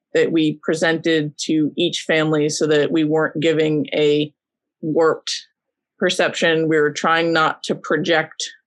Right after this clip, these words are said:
our, you know, opinion on the study, uh, our opinion on the success of the management, other than to say that, you know, according to previous studies, this is the success rate, this is the, you know, these are the risks, et cetera, et cetera. And we let the families decide,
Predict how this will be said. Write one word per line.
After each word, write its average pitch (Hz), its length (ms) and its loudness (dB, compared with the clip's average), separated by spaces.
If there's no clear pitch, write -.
our, 165 600 2
you 170 120 -2
know, 151 400 0
opinion 185 500 0
on 170 220 4
the 185 80 2
study, 175 680 2
uh, 160 240 0
our 160 140 2
opinion 175 420 2
on 165 160 2
the 160 80 2
success 160 560 0
of 160 180 0
the 160 180 4
management, 165 540 0
other 170 280 2
than 165 200 0
to 165 80 0
say 165 540 2
that, 160 340 0
you 165 100 0
know, 147 160 2
according 156 540 2
to 165 360 0
previous 170 340 0
studies, 185 420 2
this 156 220 -2
is 156 100 -4
the 160 120 -2
success 202 460 -4
rate, 185 300 0
this 165 200 -4
is 151 140 -4
the, 156 220 2
you 156 120 -2
know, 156 120 0
these 160 200 -2
are 160 40 0
the 156 80 2
risks, 160 500 -2
et 151 120 -8
cetera, 151 320 0
et 143 80 -6
cetera. 160 280 0
And 156 80 -2
we 165 80 0
let 190 200 0
the 190 40 -4
families 208 340 0
decide, - 380 -4